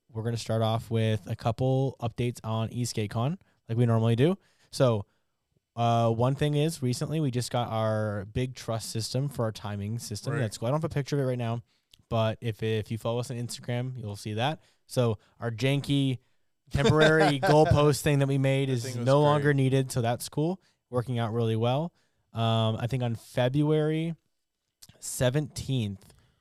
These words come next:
Speaker 1: we are doing a full mock, uh, race. So
Speaker 2: Right.
Speaker 1: if you wanna come to Vegas and then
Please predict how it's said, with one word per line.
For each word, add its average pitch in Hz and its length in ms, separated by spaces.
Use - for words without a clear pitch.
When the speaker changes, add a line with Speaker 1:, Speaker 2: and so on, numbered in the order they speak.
Speaker 1:
we 117 160
are 117 160
doing 113 400
a 101 120
full 139 680
mock, 113 500
uh, 101 220
race. 101 480
So - 200
Speaker 2:
Right. 104 100
Speaker 1:
if 101 120
you 117 120
wanna 123 220
come 139 180
to 143 60
Vegas 143 500
and 123 100
then 120 100